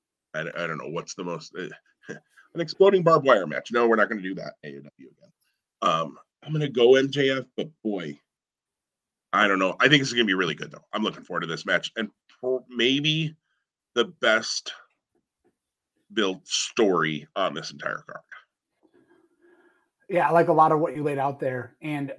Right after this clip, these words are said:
Speaker 2: I'm glad you mentioned the, the, the heat or the perceived heat that's going on right now. I, I didn't know where M J F was in his contract, and I wondered, like, you know, is that a factor here? Like, is that, is that part of what's gonna drive creative?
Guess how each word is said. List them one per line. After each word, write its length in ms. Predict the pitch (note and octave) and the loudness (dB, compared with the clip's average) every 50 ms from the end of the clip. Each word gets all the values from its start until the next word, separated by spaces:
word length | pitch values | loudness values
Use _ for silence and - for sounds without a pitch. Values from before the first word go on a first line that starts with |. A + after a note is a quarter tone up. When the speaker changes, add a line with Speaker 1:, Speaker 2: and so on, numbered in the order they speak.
| - D3 - | -14 -10 -6
Speaker 2:
I'm 140 | E3+ E3 C#3+ | -4 -2 0
glad 180 | D#3 D3+ D3 | 0 0 0
you 80 | D3 D3 | 0 -2
mentioned 520 | C#3+ C#3 C3+ C3+ - C#3 C3+ C3 C3 B2+ - | -2 -2 -4 -6 -6 -6 -6 -6 -8 -10 -12
the, 440 | C3 B2 B2+ C#3+ C#3 C3 A#2+ B2 A#2 A#2+ B2+ | -12 -8 -6 -6 -4 -6 -6 -10 -12 -10 -6
the, 180 | C3+ C3 C3+ C3+ B2+ | -6 -6 -6 -6 -8
the 100 | B2+ A#2+ | -12 -12
heat 380 | - - - F3 D3+ C#3+ C#3 - | -12 -10 -8 -6 -6 -6 -6 -6
or 160 | C#3 C#3+ C3+ | -4 -4 -2
the 160 | B2+ C3+ C3+ | -2 -2 -2
perceived 640 | C3 - - D3 C#3 C3+ - - E3+ E3 D3 - | -4 -2 -4 -4 -4 -2 -2 0 0 0 0 -2
heat 380 | - - C#3+ C3+ C3 B2+ - - | -6 -10 -8 -8 -8 -8 -10 -14
that's 300 | - C3+ C3 B2+ B2 - | -12 -10 -10 -10 -10 -8
going 220 | - D3 C#3 C3 B2+ | -6 -6 -4 -4 -4
on 120 | B2+ B2+ B2 | -6 -6 -6
right 140 | B2+ B2+ | -8 -8
now. 300 | B2+ B2+ B2 B2 A#2+ A#2+ - | -8 -8 -8 -8 -8 -6 -6
I, 120 | C#3 C#3 - - | -6 -6 -2 0
I 60 | E3 F3 | 4 6
didn't 240 | F3 E3+ E3 C3+ C#3 | 6 6 4 2 2
know 500 | C#3+ C3+ C#3 C#3 C#3+ D3+ D#3 D#3 E3+ - - _ | 4 4 6 6 4 4 2 0 -2 -6 -10 _
where 400 | - C#3 C#3+ C#3+ C#3 C#3 C#3 C#3 | -6 -2 0 2 2 2 2 0
M 160 | C3 C3 C#3 C3+ | -2 -2 -2 0
J 160 | C3 C#3 C3+ | 2 2 2
F 160 | C#3 C3 - | 0 -2 -2
was 240 | B2+ C3 C3 B2+ C3 | -2 -2 -2 -2 -2
in 80 | C3+ | -2
his 120 | C3+ B2 B2 | -2 -4 -4
contract, 500 | - - D3 D3+ C#3+ D3 D#3 D#3 D3 - | -4 -4 -2 -2 -2 -2 -2 -2 -4 -6
and 100 | C3 B2+ | -6 -4
I 40 | C3 | -2
wondered, 300 | B2+ C3+ C3+ C3+ C3 C3 | -2 0 0 -2 -2 -2
like, 260 | B2+ B2 B2 B2 - | -2 -2 -4 -4 -4
you 60 | C3 | -4
know, 340 | B2+ B2+ B2+ B2 A#2+ B2+ C3+ C#3+ - - D#3+ F3 _ - | -4 -4 -4 -4 -6 -8 -10 -14 -14 -16 -16 -16 _ -2
is 240 | G#3+ A#3 A#3+ G#3+ F3+ | 0 0 2 2 2
that 160 | G3 F#3 F#3 | 2 2 2
a 80 | F#3+ - | 2 0
factor 400 | - - - G3 - - A2 G2+ | -2 -6 -10 -10 -12 -12 -14 -14
here? 240 | - G#2+ G#2 G#2 G2+ G2+ | -14 -14 -14 -12 -12 -12
Like, 120 | A#2 A#2+ | -6 0
is 220 | C#3+ E3+ F3 E3 | 2 2 4 4
that, 240 | E3+ F3 E3+ F3 E3+ - - _ _ _ _ | 6 4 4 4 2 -4 -12 _ _ _ _
is 200 | D3+ E3 E3 D#3 | 0 2 6 8
that 320 | F3 E3+ E3+ E3+ - - - | 8 8 8 6 0 -4 -2
part 260 | - D#3+ D#3 E3 - - | 0 0 0 -2 -4 -6
of 420 | D3 D3 D3 D3 D3 C#3 B2+ - _ - _ _ _ _ _ _ - | -6 -4 -2 -2 -4 -4 -6 -10 _ -20 _ _ _ _ _ _ -4
what's 260 | C#3 D#3 C#3 C3 - | -2 -2 -2 -2 0
gonna 200 | - D3 D3 C#3+ | 0 0 0 0
drive 400 | C3+ C3 C#3 C3+ C3 C3+ C3 - | 0 2 2 2 2 2 0 -2
creative? 460 | - - C#3+ D3 D3 A#2+ G#2 G2+ G2+ | -4 -4 -2 -2 0 -2 -4 -6 -10